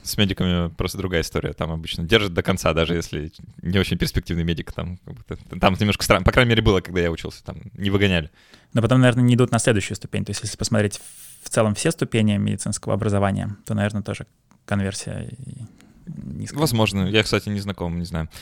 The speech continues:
Speaker 1: А, но ты, ты связываешь вот это вот незаканчивание онлайн-курсов, э, как раз вот с тем, про что мы сказали, да, что людям сложно заставлять себя учиться, как мотивация теряется на полпути? Или это связано с особенностями формата просто, потому что всегда в любой момент можно закрыть?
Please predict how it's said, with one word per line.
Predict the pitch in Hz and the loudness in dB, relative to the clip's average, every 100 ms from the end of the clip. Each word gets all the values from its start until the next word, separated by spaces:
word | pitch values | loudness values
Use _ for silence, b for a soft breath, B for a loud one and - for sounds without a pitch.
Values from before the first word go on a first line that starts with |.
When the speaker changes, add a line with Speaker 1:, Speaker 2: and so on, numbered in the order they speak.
| B | B
Speaker 1:
А, | 110 107 | 4 6
но | 156 147 113 | 6 6 4
ты, | 160 160 | 0 0
ты | - | 0
связываешь | 175 147 147 139 131 | 4 6 6 4 2
вот | 135 | 2
это | 131 120 | 2 4
вот | 113 - | 2 0
незаканчивание | 101 85 117 117 123 113 - 98 98 95 101 101 98 90 85 87 - | -6 -2 0 2 0 -2 -2 0 2 2 0 2 4 2 0 -4 -4
онлайн-курсов, | 98 101 98 92 87 85 - 104 - 87 - | 0 4 4 4 2 -2 -4 -4 -2 -4 -4
э, | 87 87 | -4 -2
как | 107 | 0
раз | 110 | 0
вот | - | 0
с | - | -4
тем, | 113 | -2
про | - | -2
что | 104 113 | -2 -2
мы | 110 | -2
сказали, | 127 214 | 0 0
да, | 123 | 2
что | 120 107 | 0 0
людям | 107 110 | 0 0
сложно | 101 113 104 | 0 0 0
заставлять | 98 - 107 - | -4 -4 -4 -4
себя | 107 | -6
учиться, | 123 208 - 104 87 | -6 -4 -2 0 -2
как | - | -2
мотивация | 87 90 110 - 95 | -2 2 0 2 0
теряется | 104 95 - | 2 2 0
на | 95 | -2
полпути? | 113 127 156 208 - 185 _ | -2 -2 -4 -6 -8 -20 _
Или | 92 92 | -4 0
это | 90 90 90 98 | 2 2 2 0
связано | - 120 110 | 4 4 4
с | 101 | 0
особенностями | - 113 107 - 104 | 2 0 0 -4 -2
формата | 110 139 143 | 0 0 -2
просто, | - - 87 | -10 -8 -8
потому | - - 90 | -6 -4 -4
что | - | -4
всегда | 98 95 92 | -2 2 2
в | |
любой | 98 101 | 2 0
момент | 95 101 | -2 -4
можно | 98 95 | -6 -4
закрыть? | 95 - 160 | -4 -6 -10